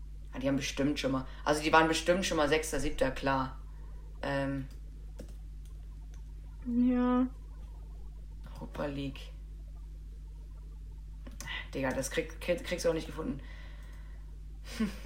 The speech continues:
Speaker 1: Ja gut,
Speaker 2: Hm.
Speaker 1: wen hat denn, äh, Union bekommen?
Speaker 2: Union hat Braga,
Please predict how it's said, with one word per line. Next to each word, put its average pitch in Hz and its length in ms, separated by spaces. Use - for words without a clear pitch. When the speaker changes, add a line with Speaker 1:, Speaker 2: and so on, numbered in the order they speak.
Speaker 1:
Ja 151 160
gut, 277 140
Speaker 2:
Hm. 254 40
Speaker 1:
wen 180 160
hat 190 140
denn, 165 200
äh, 156 280
Union 160 320
bekommen? 135 360
Speaker 2:
Union 254 420
hat 247 140
Braga, 254 680